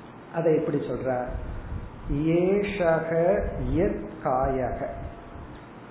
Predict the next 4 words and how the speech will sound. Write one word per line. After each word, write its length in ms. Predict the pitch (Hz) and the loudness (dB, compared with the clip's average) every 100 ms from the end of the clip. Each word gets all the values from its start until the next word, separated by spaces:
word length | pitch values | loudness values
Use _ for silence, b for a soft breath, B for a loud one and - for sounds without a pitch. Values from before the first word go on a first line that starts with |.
| - - - - - - 131 | -18 -12 -8 -2 -2 -4 -6
புவனத்ரய 1400 | 123 170 170 185 180 180 185 220 - - 139 139 135 185 - | 4 6 8 8 6 4 2 2 0 -2 2 2 4 2 2
சந்நிவேஷக. 1200 | 147 127 123 135 240 156 113 117 - 95 - 139 - - - - - - - 131 | 0 0 0 0 0 -2 -2 -6 -6 -8 -8 -10 -10 -14 -14 -12 -12 -10 -8 -2
புவனத்ரய 1300 | 147 180 185 196 202 208 220 - - 160 147 170 233 | 2 4 6 6 4 2 0 -2 0 2 2 2 0
சந்நிவேஷக, 840 | - 127 131 220 139 123 - 143 | -2 -2 -2 -2 -4 -6 -8 -10